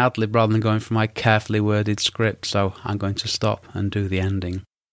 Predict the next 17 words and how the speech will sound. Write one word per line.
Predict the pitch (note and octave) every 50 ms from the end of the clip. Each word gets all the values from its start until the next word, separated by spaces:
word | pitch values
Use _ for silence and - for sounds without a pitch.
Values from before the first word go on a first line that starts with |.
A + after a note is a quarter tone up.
| _ _ _ _ _ _
I've | - - - C4 A3+
been | A#3 C4+ B3
Rick | A#3 A#3+ A3+
McAvoy. | A3+ A3+ G#3 D3+ - E3 B2+ A2+ G2+ G2 F#2+ -
Thanks | - G3 A3+ A#3 G3 -
again | F3 D#3+ D#3+ D3+ D#3+ F3 -
very | F#3+ E3+ G3+ A#3+ B3 A#3+ G#3+ F#3+
much | D#3+ C#3 C3+ -
for | - C3+ B2+
listening | D3 D#3 - - F#3 G3 G3 E3+
to | - B2
my | A2 A2+ A#2
small | - - - A3 A#3 B3 B3+ A#3+ A3 D#3+ A#2+
but | G2+ A2 - - _
perfectly | - E3 E3+ E3 - - G2 A2
formed | - A2+ A2 A2 A2 -
podcast, | D#3+ E3 E3 - - A3 A#3+ A3 - -